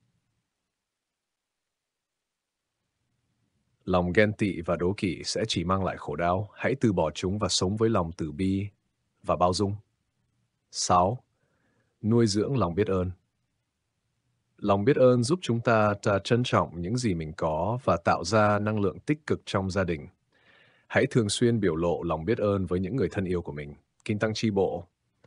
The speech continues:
Lòng biết ơn là một trong những đức tính cao quý nhất. Hãy luôn biết ơn những điều tốt đẹp mà mình nhận được trong cuộc sống. Bảy, sống với lòng khoan dung. Phật dạy rằng,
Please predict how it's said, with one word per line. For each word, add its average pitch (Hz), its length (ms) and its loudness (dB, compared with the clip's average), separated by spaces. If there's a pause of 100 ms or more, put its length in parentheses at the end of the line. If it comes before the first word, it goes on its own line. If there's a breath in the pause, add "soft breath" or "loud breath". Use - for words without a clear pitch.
(220 soft breath)
Lòng 85 200 2
biết 113 140 4
ơn 120 200 2
là 107 120 0
một 78 220 -4
trong 95 200 -2
những 90 180 -4
đức 147 160 -2
tính 101 220 0
cao 95 180 2
quý 87 180 -8
nhất. 120 220 0 (400 soft breath)
Hãy 101 180 0
luôn 117 180 2
biết 131 140 4
ơn 120 280 2
những 110 200 -2
điều 98 180 2
tốt 156 220 0
đẹp 95 260 0
mà 80 100 -10
mình 78 240 -10
nhận 80 220 -8
được 80 220 -8
trong 85 180 -6
cuộc - 160 -14
sống. 90 300 -8 (4000)
Bảy, 92 380 -2 (220)
sống - 320 -2
với 127 120 2
lòng 95 220 2
khoan 101 240 -2
dung. 98 300 -2 (420 soft breath)
Phật - 220 0
dạy 95 180 0
rằng, 80 320 -2